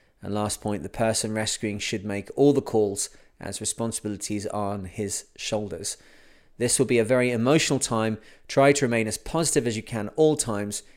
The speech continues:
Each of you are trying your best. So I thought we'd dig into that a little bit. Um, <clears throat> we could go in and have a look at,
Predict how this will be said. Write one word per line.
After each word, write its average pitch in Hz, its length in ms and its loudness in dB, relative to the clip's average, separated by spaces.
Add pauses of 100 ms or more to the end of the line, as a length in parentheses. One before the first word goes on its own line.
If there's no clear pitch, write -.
(160)
Each 147 260 -4
of 101 100 -4
you 98 320 -8
are 98 140 -10
trying 98 420 -6
your 95 140 -8
best. 95 400 -2
So 127 100 4
I 127 60 6
thought 185 220 6
we'd 160 160 0
dig 139 200 6
into 123 200 0
that 117 200 2
a 95 40 -2
little 104 220 0
bit. 113 300 2 (360)
Um, 104 400 -4 (260)
<clears throat> 151 320 0
we 139 140 2
could 143 240 0
go 135 160 6
in 127 100 2
and 120 120 0
have 123 140 0
a 117 60 2
look 117 240 0
at, 110 300 -2